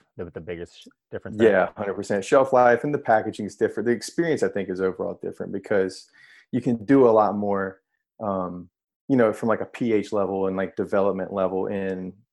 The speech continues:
Speaker 2: for your fresh product line than for your, for our wholesale line, at least, because we're using H P P and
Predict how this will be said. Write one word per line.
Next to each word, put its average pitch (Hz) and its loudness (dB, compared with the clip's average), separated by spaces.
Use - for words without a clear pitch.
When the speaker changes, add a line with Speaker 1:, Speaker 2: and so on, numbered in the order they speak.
Speaker 2:
for 107 -4
your 95 -4
fresh 110 2
product 92 0
line 95 -4
than 98 2
for 104 -2
your, 95 -2
for - 2
our 117 6
wholesale 104 0
line, 101 0
at 95 -4
least, 95 -8
because 95 -8
we're 110 -2
using 101 -2
H 95 -8
P 101 -6
P 95 -6
and 92 -8